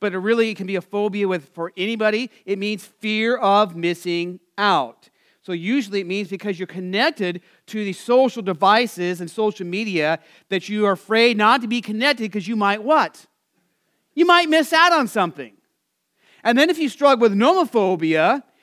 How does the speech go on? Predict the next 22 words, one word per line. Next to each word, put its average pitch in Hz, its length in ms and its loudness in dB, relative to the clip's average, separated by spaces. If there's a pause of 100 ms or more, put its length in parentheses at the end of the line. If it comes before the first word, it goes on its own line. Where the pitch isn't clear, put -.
(140)
yeah, 240 120 -2
that's 262 220 4
a 294 60 0
phobia 240 440 0
where 226 160 0
you're 233 240 2
afraid 220 640 2 (160)
when 214 260 0
your 254 240 0
phone 311 400 4
is 226 160 -2
not 233 320 4
connected. 226 580 -2
You're 226 180 4
in 247 140 0
a 240 140 -2
dead 269 420 0
zone, 185 300 0
like 202 180 -2
on 202 140 -4
Highway 233 380 -4
thirty-four 220 760 -4